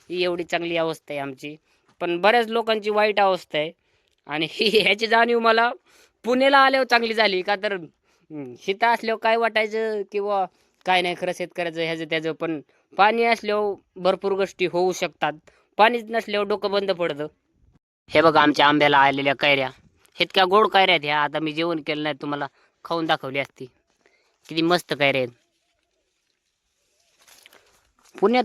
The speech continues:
तर डायरेक्ट आंबे विकायला आले तर आमच्यात अजून कैऱ्याचे आहेत बुवा, कवा पिकायच्या बुवा.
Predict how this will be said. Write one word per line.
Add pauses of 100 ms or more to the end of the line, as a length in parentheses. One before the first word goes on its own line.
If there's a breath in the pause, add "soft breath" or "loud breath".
तर
डायरेक्ट
आंबे
विकायला
आले
तर
आमच्यात
अजून
कैऱ्याचे
आहेत
बुवा,
कवा
पिकायच्या
बुवा.